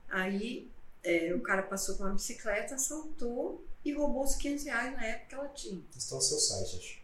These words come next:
Speaker 2: Tá no site,
Speaker 1: Talvez,
Speaker 2: tá?
Speaker 1: talvez. É, talvez.
Speaker 2: Fiz lição de casa, isso aí.
Speaker 1: <laughs> E aí ela veio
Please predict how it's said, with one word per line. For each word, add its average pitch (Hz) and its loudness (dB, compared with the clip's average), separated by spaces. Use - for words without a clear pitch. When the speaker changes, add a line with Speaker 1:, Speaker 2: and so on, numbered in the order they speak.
Speaker 2:
Tá - -6
no 123 -2
site, 233 10
Speaker 1:
Talvez, 233 8
Speaker 2:
tá? - 6
Speaker 1:
talvez. 208 4
É, 214 10
talvez. - 4
Speaker 2:
Fiz - 6
lição - 4
de - -2
casa, - 0
isso 277 10
aí. 285 8
Speaker 1:
<laughs> 262 -4
E 415 4
aí 277 8
ela 294 4
veio 262 2